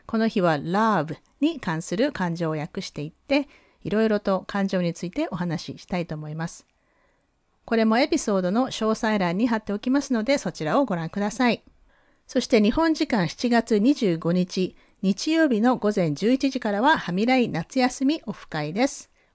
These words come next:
詳細欄にリンクを貼ってありますので、申し込みがまだの方はぜひチェックしてみてください。さて、それでは今週のポジティブです。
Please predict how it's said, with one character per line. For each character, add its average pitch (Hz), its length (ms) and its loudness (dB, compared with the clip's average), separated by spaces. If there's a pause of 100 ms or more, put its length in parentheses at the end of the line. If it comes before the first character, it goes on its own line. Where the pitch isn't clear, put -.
(500)
詳 262 220 4
細 269 240 4
欄 190 180 4
に 233 180 2
リ 247 120 6
ン 247 80 6
ク 190 100 0
を 170 60 2
貼 156 120 -4
っ - 60 -8
て 214 100 -2
あ 214 60 2
り 240 80 4
ま 277 140 6
す 294 120 -6
の 202 120 -2
で、 220 160 0
申 185 240 0
し - 80 -10
込 - 100 -6
み 175 140 0
が 170 160 0
ま 214 160 -2
だ 196 100 0
の 175 100 -2
方 170 280 -4
は 240 160 -2
ぜ 320 160 -2
ひ 339 140 -2
チ - 120 -4
ェ 165 40 -4
ッ - 40 -10
ク 156 120 -8
し - 100 -12
て 156 80 -6
み 160 100 -6
て 165 100 -8
く 160 100 -8
だ 156 120 -6
さ 196 220 -2
い。 170 100 -2 (1040)
さ 339 140 0
て、 160 180 2
そ 233 140 0
れ 285 100 6
で 320 100 2
は 269 140 2
今 311 280 0
週 277 220 2
の 269 140 4
ポ 240 140 0
ジ 190 120 -6
テ 151 80 -8
ィ 139 40 -4
ブ 139 60 -8
で 147 120 -4
す。 - 180 -14